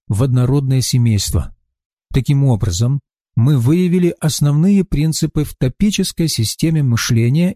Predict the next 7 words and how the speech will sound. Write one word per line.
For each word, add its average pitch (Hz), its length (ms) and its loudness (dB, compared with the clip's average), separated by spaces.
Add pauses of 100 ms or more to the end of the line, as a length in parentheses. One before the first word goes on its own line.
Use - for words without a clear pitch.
(140)
и - 260 -2
их 202 260 0
место 196 480 0 (320)
в 101 180 0
образе 156 380 0
мышления 117 600 0
Павла. 82 460 -2